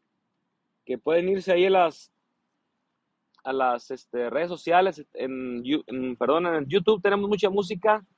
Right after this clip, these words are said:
Nomás búsquenme como Carlos de la Mora y ahí me encuentran toda la música nueva,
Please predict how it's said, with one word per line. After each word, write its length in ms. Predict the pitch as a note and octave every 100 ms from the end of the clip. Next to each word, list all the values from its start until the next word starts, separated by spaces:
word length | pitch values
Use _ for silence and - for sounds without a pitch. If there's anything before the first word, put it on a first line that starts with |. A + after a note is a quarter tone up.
| _ _ _ _ _ -
Nomás 260 | C3+ F3
búsquenme 380 | F3+ G3 G#3 F#3+
como 240 | D#3+ D3 C3
Carlos 320 | E3 F3+ F3
de 80 | D#3+
la 100 | C#3+
Mora 340 | F3+ G#3+ G#3+ _ _ _ _ _ _ _ _ _ _ _ _ _ _
y 100 | C3+
ahí 140 | C#3+ F3
me 80 |
encuentran 520 | F#3 E3 F#3 F#3 F3+ -
toda 160 | E3+
la 100 | E3+
música 400 | E3 F3 F3+ D#3
nueva, 580 | D3+ F3 F3+ E3 D3+